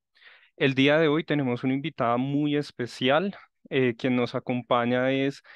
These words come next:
la ingeniera Yolanda González Hernández.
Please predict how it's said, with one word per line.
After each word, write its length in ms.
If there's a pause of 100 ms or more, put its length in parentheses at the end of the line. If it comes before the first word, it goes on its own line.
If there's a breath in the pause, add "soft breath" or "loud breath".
(200 loud breath)
la 100
ingeniera 600
Yolanda 680
González 540
Hernández. 680